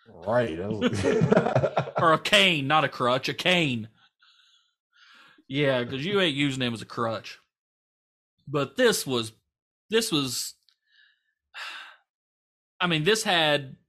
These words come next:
Speaker 2: late seventies, early eighties Memphis written all over it, and I loved it. I loved it. I loved it. I loved it. The, if it went, and it didn't go long,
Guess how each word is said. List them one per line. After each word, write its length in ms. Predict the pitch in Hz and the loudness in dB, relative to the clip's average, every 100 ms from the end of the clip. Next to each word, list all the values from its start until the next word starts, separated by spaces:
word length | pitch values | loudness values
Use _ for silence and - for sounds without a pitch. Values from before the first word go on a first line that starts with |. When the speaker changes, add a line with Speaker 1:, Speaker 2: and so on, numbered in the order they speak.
| _ _ _ _ _ - | _ _ _ _ _ -4
Speaker 2:
late 340 | 143 160 160 | 0 2 0
seventies, 560 | - 165 143 139 139 131 | -2 0 0 -2 -4 -4
early 340 | 139 139 135 117 | -2 -2 -2 -2
eighties 380 | 120 123 120 | -2 -2 -6
Memphis 500 | 123 123 117 113 113 - | -6 -6 -6 -6 -8 -6
written 420 | 113 117 117 107 _ - | -6 -6 -8 -12 _ -4
all 720 | 131 127 123 123 117 117 _ _ - | 0 2 4 2 0 -4 _ _ -4
over 380 | 139 135 117 113 | -2 -2 -4 -6
it, 100 | - - | -8 -10
and 100 | 113 | -8
I 40 | |
loved 360 | 101 95 98 - | -6 -6 -8 -12
it. 120 | - _ _ _ _ _ 123 | -14 _ _ _ _ _ -4
I 20 | |
loved 300 | 123 135 131 | 0 0 0
it. 100 | 139 - | -4 -6
I 60 | |
loved 260 | 113 117 120 | -6 -6 -8
it. 80 | - | -8
I 80 | 110 | -10
loved 680 | 104 110 117 123 127 120 113 | -8 -6 -2 -2 -2 -4 -8
it. 240 | - _ _ _ _ _ _ - | -10 _ _ _ _ _ _ -12
The, 180 | 127 - - - - _ _ _ _ | -10 -12 -20 -20 -20 _ _ _ _
if 120 | 147 | 0
it 120 | 175 160 | 2 2
went, 200 | 156 160 - - _ _ - | 0 -2 -8 -20 _ _ -10
and 100 | 143 | -6
it 60 | |
didn't 220 | 135 143 170 | -2 0 2
go 120 | 208 | 2
long, 440 | 190 143 139 147 | 4 4 4 0